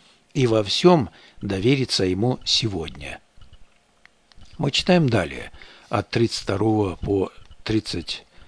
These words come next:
четвёртый стих, где написано: "Пришли в селение, называемое Гефсимания.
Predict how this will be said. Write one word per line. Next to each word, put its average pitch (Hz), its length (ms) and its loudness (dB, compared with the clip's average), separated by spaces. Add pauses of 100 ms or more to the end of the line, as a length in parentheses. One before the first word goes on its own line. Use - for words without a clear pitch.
(320)
четвёртый 98 580 -2
стих, - 400 2
где 104 300 -6
написано: 107 600 -2 (600)
"Пришли 123 440 2
в 147 80 2
селение, 131 600 4
называемое 104 1040 2
Гефсимания. 85 960 -2